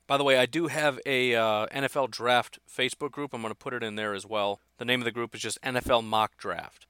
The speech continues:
So if you're not in that group, join that group. If you're into mock drafts, draft, whatever. But I want you to do, 'cause that,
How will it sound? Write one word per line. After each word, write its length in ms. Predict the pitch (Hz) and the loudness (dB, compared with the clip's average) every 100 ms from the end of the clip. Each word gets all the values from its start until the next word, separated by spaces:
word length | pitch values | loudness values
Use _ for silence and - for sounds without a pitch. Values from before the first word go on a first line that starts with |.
| _ | _
So 340 | - 107 98 - | -8 -8 -8 -6
if 160 | 135 - | -6 0
you're 200 | 143 131 | 0 4
not 200 | 135 135 | 6 6
in 120 | 131 | 4
that 120 | 127 | 0
group, 220 | - 131 | -2 -10
join 240 | - 127 127 | -4 -4 0
that 180 | 127 | 0
group. 260 | 113 120 120 _ _ - | 0 -6 -8 _ _ -16
If 140 | 113 | -12
you're 120 | 110 | -6
into 320 | 110 107 107 104 | -6 -4 -4 -6
mock 260 | 101 104 - | -4 -4 -2
drafts, 320 | 107 104 - | -2 -2 -4
draft, 360 | - 98 104 | -4 -2 -2
whatever. 300 | - 95 92 98 _ _ _ | -6 -8 -6 -10 _ _ _
But 80 | 123 | 0
I 60 | 139 | 2
want 240 | 170 160 | 2 2
you 40 | |
to 80 | 156 | -2
do, 140 | 151 - | -4 -4
'cause 160 | 196 | 2
that, 160 | 226 | 4